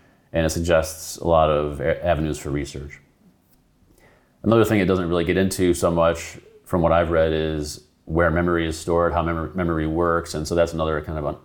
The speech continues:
unanswered question with this theory, but I like the way that it is sort of bridging the gap between materialism and idealism. In fact, it's either a very elegant solution to bridging the gap between materialism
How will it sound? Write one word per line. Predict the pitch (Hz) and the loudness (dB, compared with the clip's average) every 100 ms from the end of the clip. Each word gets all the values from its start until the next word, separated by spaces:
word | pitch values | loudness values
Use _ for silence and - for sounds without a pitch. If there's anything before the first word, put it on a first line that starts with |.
| _ | _
unanswered | 85 85 80 69 | -2 -2 -2 -4
question | - 78 - 76 | -2 -2 -2 -6
with | |
this | 71 69 | -6 -6
theory, | - 80 78 | -4 -2 -2
but | 71 76 73 - - _ _ - | -4 -4 -6 -8 -20 _ _ -2
I | 82 | 0
like | 85 87 92 90 - - _ _ | 2 4 4 2 -4 -20 _ _
the | 80 76 85 | -6 0 0
way | 82 82 80 80 | 2 0 0 -2
that | 80 80 | -4 -4
it | 76 - | -4 -6
is | 85 80 80 78 76 73 73 - - _ | -6 -4 -2 -2 -4 -4 -8 -14 -18 _
sort | - 82 | -2 0
of | |
bridging | 78 82 71 | 0 0 -2
the | |
gap | 73 80 76 | 0 2 2
between | 78 - 78 | -2 -8 -6
materialism | 71 - 78 76 73 71 69 | -6 -6 -6 -4 -6 -8 -10
and | 69 71 71 69 - _ _ _ _ - | -10 -10 -10 -10 -14 _ _ _ _ -4
idealism. | - 69 65 67 69 69 - _ | -2 0 -4 -6 -12 -16 -20 _
In | 107 101 | -4 2
fact, | 135 120 98 - - _ _ _ _ _ - | 6 6 4 -2 -20 _ _ _ _ _ 2
it's | 107 104 - | 2 2 -2
either | 131 156 139 | 4 6 8
a | 98 | 6
very | 92 110 131 - | 4 2 2 2
elegant | 104 113 101 95 - - _ - | 2 2 2 0 -2 -14 _ -14
solution | - 101 107 - 95 90 | 0 4 4 2 0 0
to | 85 - 95 87 87 87 | -4 -2 2 4 4 0
bridging | 82 101 98 | 0 0 2
the | 82 | 0
gap | 78 78 76 | 0 0 0
between | 78 - 82 78 73 | -4 -4 -2 -2 -4
materialism | 69 76 82 76 78 78 78 | -6 -4 -4 -2 -4 -6 -10